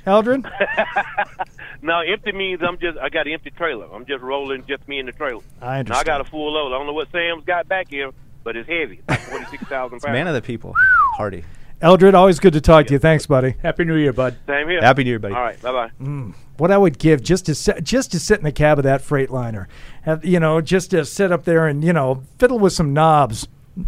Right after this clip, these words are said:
Speaker 1: Pull some levers.
Speaker 3: C B.
Speaker 1: You know? Oh, my. That, that,
Speaker 3: Like, nah, nah.
Speaker 1: yeah, just
Speaker 3: Say
Speaker 1: let
Speaker 3: something into it.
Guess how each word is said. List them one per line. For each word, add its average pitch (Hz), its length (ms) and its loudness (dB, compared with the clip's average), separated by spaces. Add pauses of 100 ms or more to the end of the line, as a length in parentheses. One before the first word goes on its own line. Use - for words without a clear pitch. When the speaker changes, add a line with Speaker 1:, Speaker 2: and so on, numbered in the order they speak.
(120)
Speaker 1:
Pull 262 180 8
some 202 200 4
levers. 160 460 6
Speaker 3:
C 135 200 -4
B. 127 320 -4 (100)
Speaker 1:
You 151 120 4
know? 196 300 6
Oh, 233 240 8
my. 135 160 -2 (100)
That, - 180 -12
that, - 240 -10
Speaker 3:
Like, 151 160 -6
nah, 165 280 -2
nah. 107 260 -8
Speaker 1:
yeah, 330 240 2
just 320 160 -2
Speaker 3:
Say - 80 0
Speaker 1:
let 370 80 0
Speaker 3:
something 127 200 -4
into 131 160 -6
it. - 100 -10